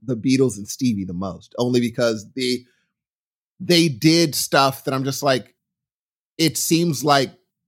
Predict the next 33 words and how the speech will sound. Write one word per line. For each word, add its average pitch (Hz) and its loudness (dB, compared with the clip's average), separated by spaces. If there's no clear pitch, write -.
the 170 4
best 262 4
way 240 6
I 214 4
could 190 0
put 190 2
it 151 0
is, 139 0
uh, 139 2
randomly, 151 2
I 123 2
was, 127 -2
I 135 2
was, 123 -2
I 131 2
was 120 0
reading 139 4
a 113 -2
Prince 135 -2
book, 104 -10
and 127 -2
the 120 -4
first 147 4
thing 139 0
he 131 2
said 139 2
was, 117 -2
"Prince 190 -2
was 156 0
born 135 0
on 117 -2
this 113 -4
day," 92 -6